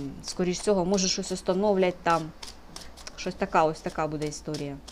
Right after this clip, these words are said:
Бажаю вам бути живими та здоровими, люди.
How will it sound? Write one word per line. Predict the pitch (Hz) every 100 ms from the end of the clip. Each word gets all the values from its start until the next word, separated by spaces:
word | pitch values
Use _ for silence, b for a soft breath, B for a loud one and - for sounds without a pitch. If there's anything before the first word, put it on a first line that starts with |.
| - - - - - B B B B -
Бажаю | 160 170 175 165
вам | 160 160
бути | 156 -
живими | 160 165 160 156
та | 151 165
здоровими, | 151 175 202 208 175 151 139 - - - - - 156
люди. | 165 156 156